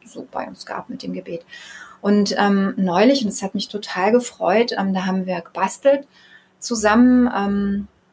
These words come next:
also ich biete immer so Basteln an, ich liebe Basteln, das soll ja Spaß machen, die neuen Formen von Kirche. Und da haben wir fürs Krippenspiel gebastelt und da haben, ähm, Eltern mir gesagt, ähm, „Ja, also hier im Haus kann man mitmachen.“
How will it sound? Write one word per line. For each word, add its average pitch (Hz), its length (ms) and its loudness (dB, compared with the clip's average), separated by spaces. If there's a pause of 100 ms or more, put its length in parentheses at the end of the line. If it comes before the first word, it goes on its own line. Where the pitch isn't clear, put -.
(140)
also 180 140 -8
ich - 80 -12
biete 196 140 -6
immer 185 120 -4
so 185 80 -10
Basteln 208 360 -6
an, 202 100 -4
ich 190 120 -10
liebe 214 140 -6
Basteln, 214 380 -4
das - 100 -10
soll 175 120 -14
ja - 120 -14 (340)
Spaß - 340 -12
machen, 254 180 6
die 262 80 6
neuen 233 200 4
Formen 233 220 0
von 233 140 -4
Kirche. 254 260 0
Und - 120 -12 (220)
da 202 60 0
haben 208 100 4
wir 196 60 -2
fürs - 240 -6
Krippenspiel 240 400 -4
gebastelt 220 440 -2
und 196 140 -4
da 196 100 -2
haben, 190 280 0
ähm, 190 160 -4
Eltern 233 280 2
mir 220 120 4
gesagt, 202 560 0
ähm, 190 420 -2 (840)
„Ja, 240 300 2
also 220 220 0
hier 277 300 0
im 240 140 2
Haus 240 220 2
kann 226 140 -2
man 226 140 4
mitmachen.“ 208 580 0